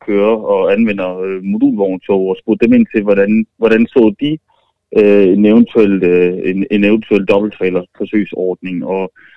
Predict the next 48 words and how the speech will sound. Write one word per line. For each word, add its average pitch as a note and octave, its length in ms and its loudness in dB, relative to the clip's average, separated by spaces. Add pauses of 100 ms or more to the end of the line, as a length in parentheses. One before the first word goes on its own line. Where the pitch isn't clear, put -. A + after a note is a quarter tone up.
(120)
og G2+ 80 0
der C3 100 4
er A#2+ 160 2
det A#2 160 2
klare A2+ 340 0
billede, A2+ 360 4
at, F#2 140 0 (140)
at G2 80 -4 (140)
der A#2 120 0
skal A#2+ 140 -2
vi A2+ 80 6
altså G2+ 160 0
højere A#2 380 0
op G#2+ 100 -2
i F#2+ 80 -2
vægt G2 260 -4 (200)
for, G2 360 0
for F#2 300 0
i - 20 -8
hvert A#2 200 0
fald A2 120 0
halvfjerds A2+ 380 -2
procent, F#2+ 380 -6
øh, F2 380 -2 (100)
af F#2+ 180 -6
dem. G2 120 -10 (120)
Øh, G2 80 -4
der A2 120 2
skal A2+ 140 -6
vi G#2 80 -2
gerne G#2+ 260 0
op G#2 100 -6
på A2 60 -4
minimum G2+ 440 -2
femoghalvfjerds F2+ 560 -8 (100)
ton. F2 180 -8 (720)
Øh, G#2 240 4
så A#2+ 80 -2
det A2+ 80 2
er - 140 -6
klart, D3 320 0
at D#2 120 0
hvis G2 220 -6
vi C3+ 80 2
ikke D3 180 -2
får B2 240 2
en, F#2+ 280 -4
en, F#2+ 320 -6